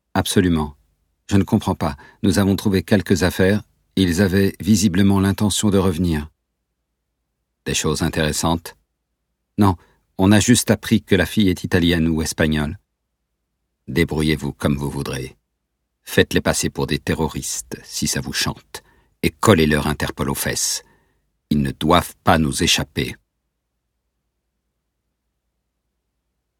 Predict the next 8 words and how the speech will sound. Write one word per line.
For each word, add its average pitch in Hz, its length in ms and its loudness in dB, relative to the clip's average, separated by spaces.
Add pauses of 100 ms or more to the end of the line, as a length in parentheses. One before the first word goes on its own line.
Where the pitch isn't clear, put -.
(120)
L'aéroport 95 580 4
était - 200 0
situé - 340 2
au 101 100 4
sud-est 95 680 2
de 85 160 -2
la 78 100 0
ville, 92 320 2